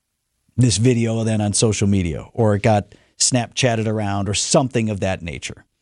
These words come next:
And we talked about that. That's going on at Nicolet High School involving actual, you know, video of something that happened. This is a totally different case out of suburban New York that is, uh, confusing authorities about what to do,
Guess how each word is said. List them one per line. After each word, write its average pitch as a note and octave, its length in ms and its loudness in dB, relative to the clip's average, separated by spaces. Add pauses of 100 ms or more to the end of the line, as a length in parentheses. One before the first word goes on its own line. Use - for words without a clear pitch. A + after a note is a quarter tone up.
(600)
And G#2 320 2
we A2 80 2
talked D#3+ 280 2
about A#2+ 200 0
that. A2 180 -4
That's A2+ 300 -8
going C3 280 0
on A#2+ 120 2
at G#2 80 -4
Nicolet B2 340 0
High A2 160 2
School G#2+ 300 2
involving G#2+ 680 2
actual, G#2+ 640 -2 (840)
you G2 80 -2
know, - 140 -4
video C3+ 440 2
of A#2 160 -8
something A2+ 380 0
that G2+ 100 -4
happened. - 560 -4 (720)
This D#3+ 400 4
is G#3 120 0
a F#3+ 40 2
totally B3 460 0
different F#3+ 360 -2
case B2+ 300 0
out A#2 120 2
of A#2 80 0
suburban C3+ 500 2
New B2+ 80 4
York G#2+ 600 0
that A2+ 240 2
is, A2+ 240 2
uh, A#2+ 80 -2 (140)
confusing F3 640 2
authorities A#2 480 0
about A2+ 180 0
what A2 200 0
to A2 60 0
do, G2+ 400 0